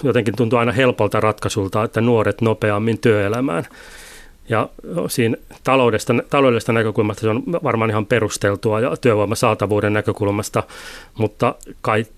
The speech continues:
tällaisen avoimen yhteiskunnan kaikkein suurin vahvuus liittyy nimenomaan siihen osaamiseen, sivistykseen, koulutukseen. Ja jos siihen perustaan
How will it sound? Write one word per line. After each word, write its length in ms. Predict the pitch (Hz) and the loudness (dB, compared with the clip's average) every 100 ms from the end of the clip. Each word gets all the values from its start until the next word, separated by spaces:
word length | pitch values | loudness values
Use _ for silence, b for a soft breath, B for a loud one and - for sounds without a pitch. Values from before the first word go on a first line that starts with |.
| - | -2
tällaisen 600 | 127 120 107 107 113 - | 2 4 2 0 -2 0
avoimen 540 | 127 123 113 104 113 | 0 2 2 2 -2
yhteiskunnan 800 | 160 - - 107 - 104 101 107 | -2 -2 -2 -4 -4 -2 -2 -4
kaikkein 520 | - 123 117 - 107 104 | -2 -2 -2 -4 -4 -2
suurin 460 | 127 113 107 104 | -2 -2 -2 0
vahvuus 480 | 120 - 107 160 180 | -2 -4 -6 -6 -4
liittyy 380 | 113 107 - 110 | -6 -4 -4 -2
nimenomaan 640 | 113 110 127 120 104 104 | -2 -2 -2 -2 -2 -4
siihen 380 | - 104 104 104 B B B B - | -4 -4 -2 -4 B B B B -2
osaamiseen, 840 | 123 - 104 95 101 - 113 135 | -2 0 0 0 -4 -2 -2 -2
sivistykseen, 880 | - 117 107 - - 98 - 98 101 | -2 0 -2 -4 -8 -6 -4 -2 0
koulutukseen. 840 | 123 110 98 101 120 - 151 165 - B B B - | 2 2 0 -4 -6 -4 -2 -4 -8 B B B -4
Ja 60 | |
jos 220 | 107 - | -4 -2
siihen 320 | 135 135 120 104 | 0 0 0 0
perustaan 580 | 113 110 - 110 104 | -2 -2 -4 -2 -2